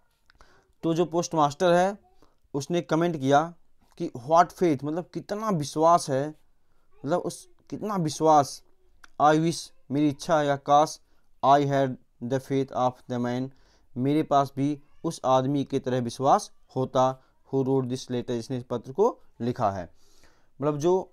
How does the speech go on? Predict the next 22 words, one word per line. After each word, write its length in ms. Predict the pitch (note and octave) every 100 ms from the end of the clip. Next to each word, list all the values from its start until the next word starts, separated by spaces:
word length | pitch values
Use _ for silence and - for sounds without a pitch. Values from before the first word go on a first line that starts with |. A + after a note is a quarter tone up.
| -
अ, 100 | D3
पोस्टमास्टर 720 | C3+ D#3 D#3 D3+ C#3 C#3 -
है 140 | D#3 D#3
उसे 240 | C#3+ E3+
बहुत 240 | D3 D3+ D#3
ही 80 |
गंभीर 320 | C#3 C3+ C#3+ D#3
हुआ, 320 | D3 D3+ D#3+ - - - _ -
वह 140 | C3 C#3+
बहुत 320 | C#3 D3+ E3
ही 60 |
आश्चर्य 380 | D3+ C3+ C3+ E3+
हुआ 300 | C#3 C#3 D#3 D#3 _ _ _ -
और 140 | C3
उसने 420 | C#3+ - F3 F3+ E3+ -
आश्चर्य 340 | C3+ C#3 -
किया 200 | D3 D#3
कि 140 | D3+ D#3+
कितना 460 | - B2+ D3+ F3+
बड़ा 240 | D#3 C#3+ D3+
विश्वास 540 | C3+ - C3 C#3 C#3
है 280 | B2 C#3 -